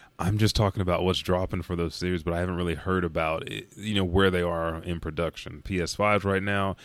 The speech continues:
I heard people are pissed that, uh, Walmart put out a restock deal that was inaccurate, and, uh, I'm just waiting until, like, we,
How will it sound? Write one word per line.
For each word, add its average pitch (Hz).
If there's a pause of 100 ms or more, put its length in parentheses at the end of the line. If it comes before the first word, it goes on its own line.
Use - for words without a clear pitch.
(220)
I 85
heard 87
people 85
are 82
pissed 90
that, 85
uh, 85
Walmart 98 (320)
put 101
out 95
a 95
restock 92
deal 92
that 90
was 87
inaccurate, 92
and, 80 (680)
uh, 90
I'm 107
just 95
waiting 90
until, 82
like, 78
we, 90